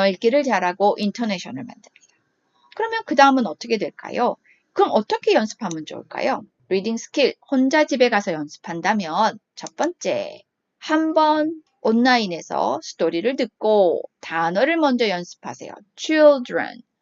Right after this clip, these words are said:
children, forest, forest 이렇게.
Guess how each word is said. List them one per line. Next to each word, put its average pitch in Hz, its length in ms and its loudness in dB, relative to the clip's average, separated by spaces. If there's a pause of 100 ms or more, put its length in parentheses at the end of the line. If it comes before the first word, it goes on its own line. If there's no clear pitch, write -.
(300)
children, 277 800 4 (720)
forest, 226 760 4 (600)
forest 226 720 4 (220)
이렇게. 165 640 -8